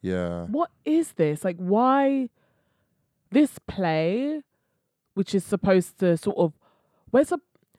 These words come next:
Speaker 2: Lexi is an observer.
Speaker 1: Yeah.
Speaker 2: Surely, when an obser-, when the person who do-, doesn't speak starts speaking,
Speaker 1: Yeah.
Speaker 2: we should all be scared.
Speaker 1: Yeah.
Speaker 2: But she just already, she told us what we already knew.
Speaker 1: Yeah.
Speaker 2: She didn't tell us anything new.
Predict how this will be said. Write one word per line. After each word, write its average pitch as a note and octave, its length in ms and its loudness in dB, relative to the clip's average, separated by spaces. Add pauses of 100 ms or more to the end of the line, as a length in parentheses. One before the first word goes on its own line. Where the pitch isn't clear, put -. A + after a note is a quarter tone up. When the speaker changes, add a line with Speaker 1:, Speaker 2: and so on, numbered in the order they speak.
(560)
Speaker 2:
Lexi E3 920 -6 (300)
is F3 140 2
an E3+ 100 4
observer. E3 800 -4 (160)
Speaker 1:
Yeah. F2+ 360 -2 (500)
Speaker 2:
Surely, C#4 720 0
when F3+ 180 0
an G3+ 120 2
obser-, E3+ 420 0
when G#3 240 0
the F#3+ 60 -2
person B3+ 320 -4
who G3+ 120 -4
do-, F#3 340 -4
doesn't G3 300 -2
speak - 460 -6
starts - 400 -2
speaking, B3 640 -4
Speaker 1:
Yeah. F2+ 380 -4 (160)
Speaker 2:
we A3 100 0
should G3 160 -2
all F#3 80 2
be D#3 140 -12
scared. - 640 -2 (160)
Speaker 1:
Yeah. F2+ 280 -6 (200)
Speaker 2:
But F#3 100 0
she A#3+ 140 -2
just G#3 180 -4
already, G3 360 0
she - 120 -6
told A#3 220 -2
us G3+ 100 -4
what - 80 -6
we F#3 80 0
already E3+ 220 0
knew. F3+ 380 -2 (160)
Speaker 1:
Yeah. F2+ 320 -4 (140)
Speaker 2:
She G#3+ 100 -8
didn't - 140 -14
tell B3+ 180 -6
us A#3 100 -4
anything D3+ 360 -2
new. A#2+ 280 -12